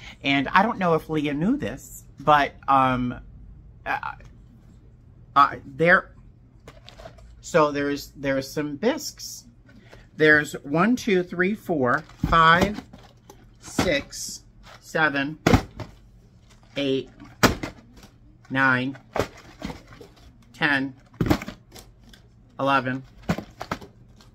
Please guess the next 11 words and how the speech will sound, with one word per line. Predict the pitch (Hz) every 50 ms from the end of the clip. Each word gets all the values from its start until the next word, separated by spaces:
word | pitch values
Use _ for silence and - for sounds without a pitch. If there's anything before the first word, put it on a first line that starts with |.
| - _ _ _ - - -
twelve, | - - 139 135 131 131 131 131 - - - - - - - - - - - - - - - - - - _ - - - _ - - _ _ - - _ - - - - -
thirteen. | - 139 139 - - - - 135 123 113 - - - - - - - - - - - - - - - - - - - - - - - - - -
Thirteen | - 180 185 196 190 - - - 190 180 156 127 123 127 131 127 - - - - - - - - - - - - - -
boxes | 139 143 139 135 - - - - 117 113 120 127 - - - - - - - - - - - - - - - - - -
of | 117 113 113 110 113 - -
these | 127 120 117 110 110 110 - -
treats. | - - 220 196 - - - - - - - - - - _ - - - - - _ - - _ _ - - - - - _ - - - - - - - - -
And | 127 123 120 117
there | 123 120 123 - -
are | 120 120 117 113 113 117 117 - - - - - - - - -
twelve | - - 262 294 240 151 135 127 143 -